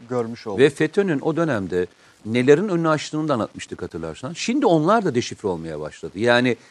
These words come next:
Speaker 2: e, işte sihaların devreye girmesi, İHA'ların devreye girmesi ve bu yaşanan süreçte, e, Türkiye Cumhuriyeti Devleti'nin gerçek gücünün, e, göster-,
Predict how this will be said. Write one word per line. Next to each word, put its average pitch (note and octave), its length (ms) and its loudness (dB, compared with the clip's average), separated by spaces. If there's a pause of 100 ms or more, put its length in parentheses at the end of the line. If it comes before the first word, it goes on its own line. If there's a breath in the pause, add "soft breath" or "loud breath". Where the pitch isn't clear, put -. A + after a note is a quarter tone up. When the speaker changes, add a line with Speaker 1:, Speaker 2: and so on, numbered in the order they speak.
(440 soft breath)
Speaker 2:
e, F#2 440 0 (440)
işte D#3 320 -2 (480)
sihaların C#3+ 640 2
devreye C3+ 360 6
girmesi, C3+ 400 -2
İHA'ların C3+ 540 -2
devreye C3+ 340 6
girmesi C3 440 -2
ve C3+ 160 2
bu E3 160 2 (340 loud breath)
yaşanan D3 420 2
süreçte, C#3 560 -2 (420 soft breath)
e, G#2 160 -4
Türkiye E3 360 -2
Cumhuriyeti C#3 440 -2
Devleti'nin C#3 400 2
gerçek A#2+ 460 2
gücünün, B2+ 380 -2 (500 soft breath)
e, G#2 160 -2
göster-, C3 520 2